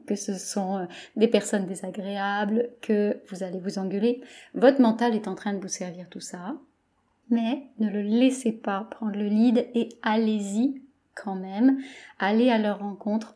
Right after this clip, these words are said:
engagez le dialogue et partagez votre inconfort, partagez, euh, ce qui se passe pour vous, euh, depuis chez vous. Parce que peut-être qu'ils n'en ont absolument pas conscience. Mais quand vous allez rencontrer votre voisin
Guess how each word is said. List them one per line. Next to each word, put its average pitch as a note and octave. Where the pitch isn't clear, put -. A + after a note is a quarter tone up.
engagez G#3
le G3+
dialogue G3
et E3
partagez G3+
votre G3
inconfort, G#3+
partagez, F#3+
euh, G3
ce G#3+
qui A3
se -
passe A#3+
pour F#3
vous, F3
euh, F#3+
depuis G3+
chez G#3
vous. F3
Parce -
que -
peut-être C4+
qu'ils A3+
n'en G3
ont G3
absolument G3
pas F#3+
conscience. -
Mais G#3+
quand C#4+
vous A#3
allez G#3
rencontrer G#3+
votre G#3
voisin F#3